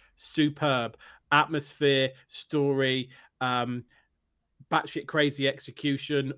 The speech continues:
audio, visuals, tension, exploration, like, all those things, tick, tick, tick, tick, tick, and massive, massive gold ticks flashing with, you know, whatever, sparkles,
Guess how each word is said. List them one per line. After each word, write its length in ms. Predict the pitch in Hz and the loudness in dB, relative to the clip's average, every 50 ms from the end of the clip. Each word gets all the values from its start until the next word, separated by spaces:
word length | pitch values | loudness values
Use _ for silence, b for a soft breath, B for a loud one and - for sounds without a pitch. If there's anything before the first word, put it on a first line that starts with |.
| - | -2
audio, 580 | 151 147 151 151 143 147 139 143 139 139 135 135 | 0 0 2 2 0 2 2 4 4 4 4 2
visuals, 720 | 113 127 - - 151 139 131 - 139 143 139 131 127 - - _ _ | 0 -6 -4 -2 0 0 -2 -2 -2 -4 -2 -4 -4 -8 -12 _ _
tension, 760 | - - 151 143 139 135 - - 147 135 131 131 135 131 123 - - _ _ _ - | -8 -4 -2 -2 -2 -4 -4 -4 -2 0 0 0 -2 -6 -8 -10 -16 _ _ _ -4
exploration, 760 | 143 - - - - 151 135 131 127 123 - - 131 117 123 | -4 -4 -6 -6 -2 0 2 2 2 0 -4 -6 -10 -6 -6
like, 140 | 127 127 - | -6 -2 2
all 160 | 185 190 185 | 4 6 6
those 240 | 185 175 170 165 - | 6 6 4 2 0
things, 440 | - 156 131 123 117 123 123 - b b b b b b b _ | 0 0 0 0 0 -4 -8 -10 b b b b b b b _
tick, 180 | - - 156 151 | -6 -6 -4 -4
tick, 140 | - - | -4 -6
tick, 120 | 147 156 - | -6 -8 -8
tick, 140 | - - - | -10 -10 -8
tick, 220 | - 151 127 - - | -6 -6 -6 -4 -4
and 120 | 127 123 127 | -4 -2 2
massive, 500 | 135 147 139 139 - - 139 127 - - _ _ _ _ | 2 2 2 2 0 -4 -4 -4 -6 -10 _ _ _ _
massive 320 | - 135 127 - - 123 - | -6 -6 -6 -6 -8 -10 -2
gold 280 | - 147 143 143 131 135 | 0 2 2 2 0 -4
ticks 400 | - - 139 - - - - - | -8 -8 -8 -8 -8 -12 -14 -10
flashing 480 | - - 139 131 - - 147 131 123 | -6 -4 -4 -4 -2 -4 -6 -4 -4
with, 300 | 123 123 120 113 - _ _ _ _ _ _ | -4 -6 -6 -6 -10 _ _ _ _ _ _
you 100 | - 131 | -6 -4
know, 180 | 120 117 113 110 110 _ b b b b b b b b b b b _ _ | -4 -4 -4 -6 -6 _ b b b b b b b b b b b _ _
whatever, 400 | - 143 131 135 135 127 110 101 b b b b b b b b b b _ | -4 0 0 0 0 0 -4 -6 b b b b b b b b b b _
sparkles, 600 | - - - - 151 139 139 131 - 131 110 104 | -18 -6 0 4 6 6 6 4 0 -6 -14 -14